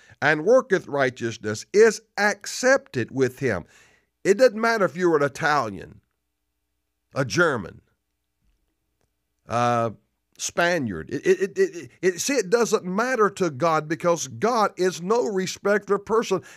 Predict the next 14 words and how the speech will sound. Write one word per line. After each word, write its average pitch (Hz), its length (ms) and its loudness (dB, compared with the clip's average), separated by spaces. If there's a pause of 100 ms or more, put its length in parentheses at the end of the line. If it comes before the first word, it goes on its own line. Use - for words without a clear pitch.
And 180 160 2
now 190 200 2
Peter 247 520 0
is 165 240 -2
beginning 196 540 -2
to 185 140 -4
come 180 420 -4
to 170 180 -2
that 160 280 -4
truth. 208 440 -10 (920)
He's 170 200 -4
coming 240 440 0
to 202 140 2
the 175 280 0